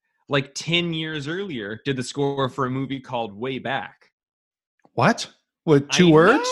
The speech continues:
Speaker 1: know! Yeah. Like, the same title without the.
Speaker 2: Is it the same score without the? He did the
Speaker 1: It's a
Speaker 2: score
Speaker 1: diff-, it's,
Speaker 2: to
Speaker 1: I didn't listen, actually.
Speaker 2: He did
Speaker 1: I believe it
Speaker 2: the
Speaker 1: was Way, Way
Speaker 2: score?
Speaker 1: Back.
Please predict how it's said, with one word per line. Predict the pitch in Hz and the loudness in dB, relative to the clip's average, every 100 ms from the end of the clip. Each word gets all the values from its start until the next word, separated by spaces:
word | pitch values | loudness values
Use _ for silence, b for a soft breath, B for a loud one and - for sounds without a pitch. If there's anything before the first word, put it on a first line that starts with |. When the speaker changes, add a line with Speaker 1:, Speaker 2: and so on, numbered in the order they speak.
| 480 | -2
Speaker 1:
know! | 160 - - _ - | -2 -6 -16 _ -6
Yeah. | - 339 359 104 _ _ _ _ | -2 -2 -2 -6 _ _ _ _
Like, | - 180 | -12 -6
the | 226 | -4
same | 220 - 240 277 302 247 | -4 -6 -4 -4 -6 -6
title | - 330 392 156 | -2 0 0 -2
without | 165 185 190 147 | -2 -2 -4 -4
the. | 123 220 320 - - _ - | -4 -2 -2 -8 -14 _ -2
Speaker 2:
Is | 143 | 0
it | 165 | 0
the | 147 | 0
same | - 156 127 | 2 2 2
score | - - 139 196 339 339 _ - | -2 0 2 2 0 -6 _ 2
without | 165 165 156 156 | 4 6 4 4
the? | 151 214 349 - _ _ _ _ _ _ _ _ _ _ _ _ - | 2 4 0 -6 _ _ _ _ _ _ _ _ _ _ _ _ -2
He | 170 | 4
did | 175 139 | 4 4
the | |
Speaker 1:
It's | 156 - | 2 4
a | |
Speaker 2:
score | 185 175 196 | 6 8 6
Speaker 1:
diff-, | 196 | 4
it's, | 190 | 2
Speaker 2:
to | 175 | 4
Speaker 1:
I | 151 | 4
didn't | 165 185 | 2 0
listen, | 175 156 143 95 92 | 0 -2 -2 -8 -8
actually. | 120 117 - 120 | -4 -4 -4 0
Speaker 2:
He | 165 | 2
did | 165 | 4
Speaker 1:
I | |
believe | 202 262 | 4 4
it | |
Speaker 2:
the | 240 | 4
Speaker 1:
was | 156 127 | 4 6
Way, | 147 | 8
Way | 190 - | 8 8
Speaker 2:
score? | 127 | 6
Speaker 1:
Back. | 120 113 87 - | 4 2 -2 -8